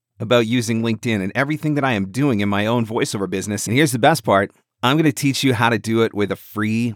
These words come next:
LinkedIn profile. Masterclass is happening on June the twenty-ninth, seven o'clock P M Eastern Time, and that is going to happen live via Zoom, limited to fifty voice actors. But if you sign up, you are gonna receive access to a recorded version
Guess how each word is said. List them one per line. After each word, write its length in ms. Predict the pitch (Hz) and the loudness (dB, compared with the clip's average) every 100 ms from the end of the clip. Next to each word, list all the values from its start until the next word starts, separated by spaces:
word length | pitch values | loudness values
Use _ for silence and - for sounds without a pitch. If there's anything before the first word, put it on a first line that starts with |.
| - | -8
LinkedIn 680 | 92 104 98 98 90 90 - | -4 -4 -4 -4 -4 -6 -4
profile. 580 | 101 90 - 76 65 - _ _ _ _ | -2 -2 -4 -6 -8 -18 _ _ _ _
Masterclass 540 | 127 170 170 175 170 165 | 0 2 2 2 2 2
is 100 | 151 | 2
happening 320 | 175 165 160 | 4 4 2
on 120 | 139 | 2
June 200 | 117 160 | 2 0
the 60 | 156 | 0
twenty-ninth, 540 | - 151 143 151 160 | 0 0 2 2 0
seven 260 | - 160 147 | 2 2 2
o'clock 380 | - 151 135 - | 4 2 2 -2
P 180 | 156 | 2
M 300 | 143 127 117 - | 4 2 0 -2
Eastern 560 | 190 202 - 170 160 | 0 0 2 2 2
Time, 460 | 139 151 147 190 202 | 2 2 4 2 2
and 120 | 131 | 2
that 140 | 127 | 2
is 100 | 127 | 2
going 180 | - 139 | 2 0
to 40 | 120 | 0
happen 280 | - - | 0 -2
live 340 | 110 117 131 127 | 2 4 4 2
via 240 | 120 113 | 0 0
Zoom, 340 | - 123 175 147 | 0 -2 0 -2
limited 260 | 113 107 | -2 -2
to 40 | 101 | -2
fifty 300 | - 113 101 | -2 -4 -4
voice 320 | 95 110 - | -2 -2 0
actors. 360 | 123 - 180 - | -2 -2 -4 -6
But 420 | 110 156 156 208 _ 131 | 0 4 4 2 _ 0
if 200 | 135 - | 0 0
you 140 | 123 | -4
sign 380 | - 147 127 127 | -2 0 2 2
up, 180 | 208 - _ _ _ | 0 -2 _ _ _
you 160 | 107 110 | -8 0
are 220 | 120 139 | 2 2
gonna 120 | 147 139 | 2 -2
receive 400 | 131 - 127 104 | -2 -4 -4 -2
access 460 | 110 117 - 113 - | 0 0 0 -2 -2
to 180 | - 104 | -2 -2
a 100 | 95 | -2
recorded 580 | 95 - 120 123 117 | -4 -2 0 0 -2
version 520 | 98 113 117 107 110 | -2 -2 -2 -2 -2